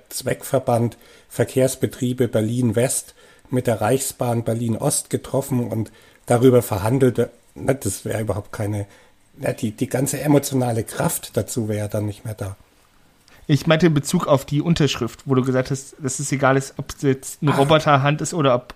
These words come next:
Speaker 2: ob's Walter Momper war.
Speaker 1: Genau, okay, Walter Momper-Exkurs zu Ende. Es ist physikalisch, es ist halt einfach, ne,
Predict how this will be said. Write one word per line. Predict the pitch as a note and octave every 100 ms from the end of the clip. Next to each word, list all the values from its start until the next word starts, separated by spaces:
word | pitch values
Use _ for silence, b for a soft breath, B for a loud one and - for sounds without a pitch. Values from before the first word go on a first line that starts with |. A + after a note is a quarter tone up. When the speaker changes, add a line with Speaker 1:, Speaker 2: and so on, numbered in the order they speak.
| -
Speaker 2:
ob's | C3 -
Walter | C#3+ B2+
Momper | B2+ C3 C3+ A2
war. | G#2 - B B
Speaker 1:
Genau, | C3+ A2+
okay, | A2+ B2 B2 G2
Walter | B2 B2+
Momper-Exkurs | A#2 B2 C#3+ D#3 - - B2+ -
zu | B2
Ende. | A#2+ C#3
Es | C3 -
ist | B2+
physikalisch, | - C#3 C3 - - D3 D#3+ -
es | C3+ C#3
ist | -
halt | C3
einfach, | A#2+ - - A2+ - _ _
ne, | B2 F#3